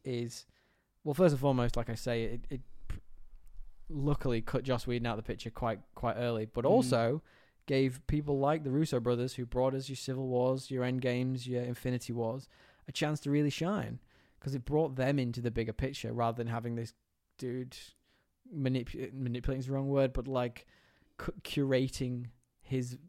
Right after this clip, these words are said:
Speaker 1: style into the movies. And I think the style since then has been way better. Like, you look at, I mean, they, they do love their big, bold text saying, like, "Berlin."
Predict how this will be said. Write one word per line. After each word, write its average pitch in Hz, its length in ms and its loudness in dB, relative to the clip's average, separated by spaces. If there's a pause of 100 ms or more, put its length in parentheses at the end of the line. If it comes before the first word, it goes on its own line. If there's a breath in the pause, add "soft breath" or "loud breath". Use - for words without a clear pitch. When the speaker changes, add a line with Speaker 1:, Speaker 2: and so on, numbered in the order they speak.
(280)
Speaker 1:
style 120 640 0
into 131 260 -2
the 131 80 -2
movies. 131 420 0
And 113 80 -2
I 120 60 2
think 131 240 0
the 127 80 -2
style 120 400 -2
since 123 400 -4
then 113 160 -2
has 113 140 -2
been 113 300 -2
way 120 260 2
better. 117 300 -2
Like, 107 240 -8
you 117 100 -2
look 123 320 0
at, 107 180 -2 (640 soft breath)
I 127 80 0
mean, 123 160 0
they, 120 80 0
they 123 160 -2
do 131 180 0
love 120 300 -2
their 110 140 -6
big, 117 240 -6 (120)
bold 113 340 -2 (100)
text - 560 -8
saying, 107 340 -8
like, 92 220 -14 (120)
"Berlin." 73 440 10